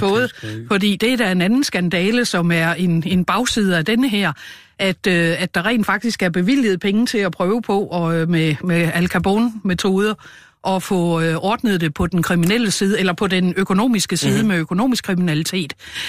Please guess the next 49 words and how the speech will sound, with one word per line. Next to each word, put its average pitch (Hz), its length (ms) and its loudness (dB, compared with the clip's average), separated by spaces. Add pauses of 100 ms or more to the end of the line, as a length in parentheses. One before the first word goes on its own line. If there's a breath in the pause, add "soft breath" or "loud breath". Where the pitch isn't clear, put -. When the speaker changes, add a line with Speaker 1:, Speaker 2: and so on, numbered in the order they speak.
(160 loud breath)
Speaker 2:
Men, 220 320 2
men 214 200 2
det 247 180 0
er 226 160 0
jo 294 140 0
et 240 100 -2
forsøg 247 340 -2
på 240 180 -2
at 196 60 -4
finde 240 260 2
nogle 208 260 2
våben 208 300 0
på, 233 180 0
hvordan, 190 340 0
nogle 180 240 2
våben, 190 320 0
undskyld, 185 440 0
men 180 140 2
nogle 175 280 2
metoder 233 460 0
til, 214 220 -2 (380 loud breath)
hvordan 208 380 2
man 208 180 0
kan 196 180 -2
få 190 300 -2
opløst, 214 640 -2
øh, 165 560 0
i 196 100 2
hvert 196 200 2
tilfælde, 190 360 0
og 170 340 -2
ikke 202 240 2
at 165 180 -2
have 180 200 0
dem 190 320 0
samlet 170 420 2
sammen 196 400 2 (340 loud breath)
i 208 80 2
ganske 190 320 0
almindelige 180 400 2
boligområder. 165 600 0
Det 190 100 -2
er - 20 2
jo 190 60 2
derfor, 214 280 0
du 190 100 -2
får 175 160 -2
dem 165 160 0
ud. 165 140 2